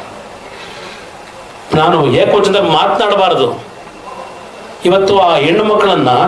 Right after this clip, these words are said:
ಬೀದಿಗೆ ತಂದು ನಿಲ್ಸಿದೀಯಲ್ಲ, ಭಗವಂತ ಒಳ್ಳೇದು ಮಾಡ್ತಾನೆ. ಪ್ರಜ್ವಲ್ ರೇವಣ್ಣ ಅವ್ರು ತಪ್ಪಿದ್ರೆ ಹ್ಯಾಂಗ್ ಮಾಡಿ ನಾನು ಬೆಂಬಲ ಕೊಡೋದಿಲ್ಲ.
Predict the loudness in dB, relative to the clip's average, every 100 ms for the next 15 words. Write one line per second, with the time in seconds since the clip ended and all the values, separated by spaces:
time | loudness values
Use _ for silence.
0 | 0 -2 0 0 0 2 2 2 2 2
1 | 2 0 -2 -14 -16 -6 -6 -4 -6 -8
2 | -12 -16 -18 -18 -8 -4 0 2 2 2
3 | 2 4 4 2 0 0 0 -2 -6 -12
4 | -16 -18 -16 -16 -16 -16 -12 -2 0 2
5 | 2 2 2 2 2 2 0 2 2 4
6 | 4 0 0 2 4 4 4 2 0 -2
7 | -6 -12 -16 -16 -16 -16 -16 -16 -14 -14
8 | -14 -14 -10 -10 -10 -12 -16 -16 -16 -14
9 | -14 -16 -6 -4 0 2 2 2 0 0
10 | 2 0 0